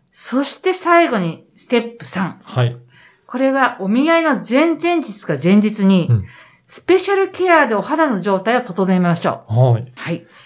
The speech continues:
Speaker 1: なので、これも本来はご自分ではなくて、えー、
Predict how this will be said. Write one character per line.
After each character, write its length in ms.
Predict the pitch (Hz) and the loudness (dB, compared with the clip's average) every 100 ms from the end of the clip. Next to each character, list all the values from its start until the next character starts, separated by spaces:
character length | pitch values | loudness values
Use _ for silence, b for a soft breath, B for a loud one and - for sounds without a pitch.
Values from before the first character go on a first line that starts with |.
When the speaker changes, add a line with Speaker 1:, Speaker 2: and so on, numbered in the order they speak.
| b b b - | b b b -2
Speaker 1:
な 100 | 247 | 2
の 140 | 220 | 2
で、 100 | 226 | 0
こ 140 | 226 | 0
れ 140 | 226 269 | 2 2
も 320 | 285 359 339 | 2 4 2
本 500 | - - - 262 254 | 0 -4 2 4 4
来 260 | 233 185 208 | 2 0 2
は 300 | 269 277 202 | 4 4 2
ご 100 | 185 | -2
自 160 | 190 | -2
分 160 | 196 208 | -2 0
で 60 | |
は 80 | 196 | 0
な 160 | 175 240 | 0 -2
く 80 | - | -2
て、 340 | 170 - - _ | -4 -4 -12 _
え 380 | 175 165 151 | -6 -4 -4
ー、 80 | 151 | -6